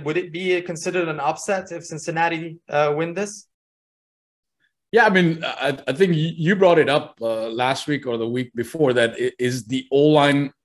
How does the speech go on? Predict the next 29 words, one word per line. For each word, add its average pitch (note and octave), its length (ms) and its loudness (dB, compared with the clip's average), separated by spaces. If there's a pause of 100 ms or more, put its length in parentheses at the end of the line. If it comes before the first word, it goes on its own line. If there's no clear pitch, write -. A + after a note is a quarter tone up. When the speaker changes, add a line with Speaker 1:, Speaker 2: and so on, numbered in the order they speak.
Speaker 2:
that's B2+ 240 -6
gonna B2+ 240 -2
come C3 240 0
and A#2 240 -2
bite B2 320 2 (420)
Bengals B2 400 -4
Speaker 1:
Yeah. D3 160 4
Speaker 2:
in B2 120 -4
the A#2 80 -6
ba-, - 320 -6 (400)
you B2+ 120 -4
know, A#2+ 160 0
at A#2 140 -4
some C3+ 200 0
point. D3+ 220 4
And C#3 200 2 (400)
I C3 120 2
think F3+ 240 4
this D#3+ 240 4
is, C#3+ 260 -2
this C3+ 220 0
is C3+ 160 -2
it. F3 240 2 (140)
Uh, B2+ 340 0 (260)
I A#2+ 80 -12
think D#3 240 -8
the A#2+ 120 0
Ravens C#3 460 0
game C#3+ 500 0